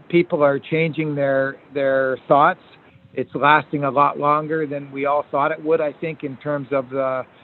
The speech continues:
the strength of it. And, um, and so just making sure I'm, I'm up to date on what our,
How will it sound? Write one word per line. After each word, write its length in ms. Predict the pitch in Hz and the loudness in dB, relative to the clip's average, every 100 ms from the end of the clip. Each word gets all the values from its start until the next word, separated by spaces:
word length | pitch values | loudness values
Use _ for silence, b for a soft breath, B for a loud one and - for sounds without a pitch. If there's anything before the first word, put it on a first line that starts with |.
| b | b
the 80 | 120 - | -14 -4
strength 320 | 151 151 156 | 2 2 2
of 120 | 160 | 0
it. 120 | 190 208 _ b b b | 0 -4 _ b b b
And, 420 | - 147 143 143 143 | -2 0 0 0 2
um, 360 | 139 139 143 156 | 4 2 0 -6
and 160 | 143 - | -4 4
so 300 | 160 151 170 147 | 6 6 2 -2
just 180 | 190 190 - | 2 2 4
making 340 | 180 175 175 - | 2 2 0 2
sure 160 | 175 | 4
I'm, 260 | 165 156 151 147 | 4 2 -2 -6
I'm 240 | 143 147 | -4 0
up 180 | 160 - | 0 0
to 60 | 160 | -2
date 340 | 156 160 175 | 2 2 0
on 180 | 147 147 | -6 -2
what 160 | 151 147 | 0 2
our, 280 | 139 135 | 0 -2